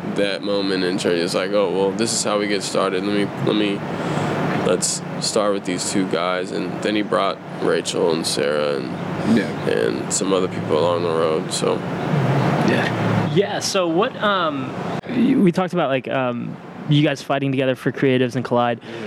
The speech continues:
Speaker 3: What are your gatherings like? Or what have they been, and what are they looking for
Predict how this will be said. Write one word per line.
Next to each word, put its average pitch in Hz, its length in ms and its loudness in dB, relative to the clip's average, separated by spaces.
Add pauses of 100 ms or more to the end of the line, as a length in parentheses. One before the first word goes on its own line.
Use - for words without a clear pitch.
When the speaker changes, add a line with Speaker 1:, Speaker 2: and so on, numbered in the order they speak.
(260)
Speaker 3:
What 165 460 4
are 185 60 4
your 175 160 4
gatherings 127 600 -2
like? 110 560 2
Or 131 300 2
what 151 200 2
have 147 260 -2
they 147 100 2
been, 135 280 0
and 123 100 -2
what 131 100 2
are 135 80 2
they 123 220 2 (540)
looking 139 480 4
for 127 380 4